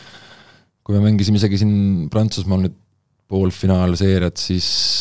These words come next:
kolmandas mängus ma arvan, et ma sain, ma ei kujuta ette, mingi neli-viis tõstet äkki või. Et aga kui teised mehed nagu ära löövad kõik, et siis kõige tähtsam lõpuks seal sel hetkel oli ikkagi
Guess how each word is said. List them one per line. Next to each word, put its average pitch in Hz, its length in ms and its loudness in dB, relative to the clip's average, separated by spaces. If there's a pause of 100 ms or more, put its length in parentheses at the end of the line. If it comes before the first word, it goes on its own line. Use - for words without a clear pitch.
(220)
kolmandas 90 420 0
mängus 95 320 0
ma 90 140 -2
arvan, 87 180 0
et - 140 -18
ma 92 100 -2
sain, 92 240 0
ma 95 140 2
ei 95 60 -2
kujuta 104 260 -2
ette, - 180 -14
mingi 60 240 -6
neli-viis 90 400 -2
tõstet 87 380 -4
äkki 80 240 -6
või. 76 80 -6 (460)
Et - 400 -12
aga 85 340 -6 (240)
kui 107 120 -2
teised 110 260 2
mehed 113 200 6
nagu 117 160 4
ära 123 140 6
löövad 92 320 4
kõik, 95 180 0 (140)
et 87 160 -4
siis - 220 -4 (1300)
kõige 98 160 4
tähtsam 95 320 2
lõpuks - 460 -2
seal 90 160 2 (400)
sel 104 240 2
hetkel 92 320 0
oli 82 320 2
ikkagi 85 300 0